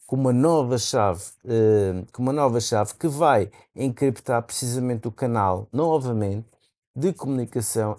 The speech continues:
entre esta sessão de servidor e o dispositivo. E, portanto, estamos a falar aqui de um sistema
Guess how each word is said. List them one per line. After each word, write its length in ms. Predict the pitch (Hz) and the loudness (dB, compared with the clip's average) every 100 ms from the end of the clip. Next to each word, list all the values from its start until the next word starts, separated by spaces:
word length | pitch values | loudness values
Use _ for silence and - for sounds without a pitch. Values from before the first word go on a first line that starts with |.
| - | -4
entre 440 | 170 165 147 139 | -2 -2 -2 -6
esta 340 | - 147 127 - | -2 -2 -2 0
sessão 440 | - - 131 117 | 2 2 2 0
de 80 | 107 | 0
servidor 600 | - 127 131 135 139 135 - | -2 -2 -4 0 0 -2 -4
e 260 | 151 151 156 - | -2 -2 -2 -2
o 140 | 151 | -2
dispositivo. 580 | 123 - 143 147 110 107 | -2 -8 -8 -4 -4 -4
E, 60 | |
portanto, 500 | 110 _ - - 110 | -8 _ -4 0 0
estamos 320 | - - 139 147 | 0 -4 -4 -4
a 60 | |
falar 280 | - 127 127 | -2 -2 0
aqui 220 | 117 110 | -2 -4
de 80 | 104 | -4
um 80 | 117 | -4
sistema 460 | - - 101 87 | -6 -4 -4 -4